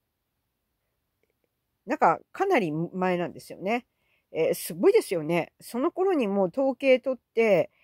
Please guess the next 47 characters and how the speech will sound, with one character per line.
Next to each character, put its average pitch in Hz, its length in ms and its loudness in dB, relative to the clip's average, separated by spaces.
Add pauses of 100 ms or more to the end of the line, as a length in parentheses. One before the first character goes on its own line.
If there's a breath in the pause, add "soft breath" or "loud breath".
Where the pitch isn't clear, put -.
(280 soft breath)
こ 220 120 -4
う 220 60 -2
い 220 60 0
う - 20 -4
ふ 220 40 -2
う 226 60 -2
に、 160 340 -6 (500 loud breath)
え 147 720 -2
ー、 - 20 -4
い 202 80 0
わ 233 120 6
ゆ 202 60 4
る 160 100 -4
ね、 214 100 -2
え 156 1300 -2
ー、 170 40 -10
な 185 100 -2
ん 160 60 -8
て 156 100 -12
い - 20 -10
う 135 40 -12
の 123 60 -18
か 196 120 -8
な、 240 100 0
こ - 140 -8
の 185 160 -4
年 185 260 -6
は 311 160 2
こ 208 200 0
う 190 60 0
い 190 60 0
う 185 100 0
年 185 300 -8
に 170 60 -6
な 175 100 0
り 208 80 0
ま 254 140 0
す 190 140 -6
よ 226 120 2
っ 285 40 -2
て - 180 -12
い 170 180 -2
う 147 100 -6
傾 302 240 2
向 302 260 0
を 285 60 4
ね、 294 220 4